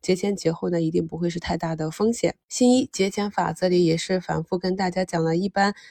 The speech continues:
资金为了避险会在节前出去啊。那么这个时间节点呢，就是在过节前的，呃，五到七个交易日。那么最佳的回补仓位的时候，就是昨天提示大家的，也是在股票投资新米团专辑中啊，昨天早评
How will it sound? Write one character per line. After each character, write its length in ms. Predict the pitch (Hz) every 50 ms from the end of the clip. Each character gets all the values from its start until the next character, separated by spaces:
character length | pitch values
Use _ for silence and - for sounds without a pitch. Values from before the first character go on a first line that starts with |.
| _ -
资 160 | - 240 226
金 240 | - 247 254 254 240
为 160 | 247 233 202
了 140 | 190 185 185
避 180 | - 240 233
险 240 | 214 - 175 165 160
会 200 | 165 202 190 190
在 200 | - 196 180 170
节 220 | - - 170 175
前 280 | 202 - - 175 175 180
出 180 | - - 262 269
去 160 | - - 196
啊。 120 | 165 151 - - - _ _
那 80 | - 226
么 100 | 226 220
这 100 | 247 262
个 80 | 269 247
时 120 | - 208
间 200 | 208 220 220 220
节 200 | - - 175 180
点 200 | 180 196 175 160
呢， 140 | 165 165 165
就 160 | - 190 180
是 200 | 175 - 180 170
在 200 | - 185 170 165
过 200 | 165 - 196 185
节 200 | - - 170 175
前 260 | 175 - - 160 165
的， 160 | 180 180 170 - - - - - _ -
呃， 100 | 160 165
五 140 | 156 151 160
到 160 | 175 170 170
七 180 | - - - 202
个 100 | 190 180
交 160 | - 180 185
易 80 | 196 202
日。 200 | 208 220 196 - _ - - - - -
那 80 | - 233
么 100 | 220 220
最 220 | - 285 269 247
佳 240 | 226 269 262 269 302
的 120 | 294 254 214
回 240 | - - 165 180 208
补 140 | - 170 147
仓 240 | - - 190 196 208
位 120 | 214 202
的 100 | 180 165
时 160 | 165 - -
候， 160 | 165 - 165 160
就 120 | - 165
是 140 | 165 - 156
昨 180 | - 160 160
天 240 | 180 - 247 254 254 247
提 140 | - 185
示 100 | 175 - 180
大 120 | 175 165
家 180 | 165 165 160 165
的， 180 | 160 143 - _ _ _ _
也 120 | - 240 247
是 120 | 247 277
在 160 | 269 277 254
股 140 | 247 - 202
票 180 | - 226 220 220
投 140 | - 214 202
资 140 | - 226
新 180 | 208 - 240 240
米 160 | 220 190 180
团 440 | 180 - - - 165 156 170 180 180
专 220 | - 190 190 185
辑 120 | 175 185 175
中 140 | - 185 190
啊， 100 | 175 165
昨 120 | - 165
天 220 | 165 185 185 185
早 220 | - - 160 151 151
评 360 | - - - 175 170 220